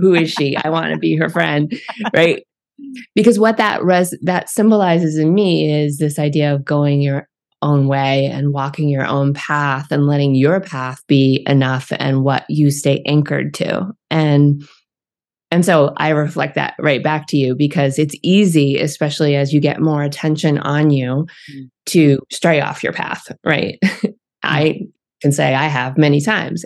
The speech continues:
Speaker 1: And so one of the sections that I talk about in the book is,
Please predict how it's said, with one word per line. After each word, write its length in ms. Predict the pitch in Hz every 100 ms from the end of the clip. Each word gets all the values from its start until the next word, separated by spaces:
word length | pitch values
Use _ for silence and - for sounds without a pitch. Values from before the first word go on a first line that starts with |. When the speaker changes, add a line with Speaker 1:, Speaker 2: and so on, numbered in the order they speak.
| -
Speaker 1:
And 520 | 151 147 147 147 147 _ _ _ _ _ _
so 120 | -
one 160 | 208 220
of 140 | 220
the 120 | 196
sections 440 | 175 180 175 180 165
that 100 | 160
I 60 |
talk 180 | 151 160
about 220 | 156 151
in 80 | 147
the 100 | 147
book 240 | 143 143 143 -
is, 640 | 147 139 139 139 139 -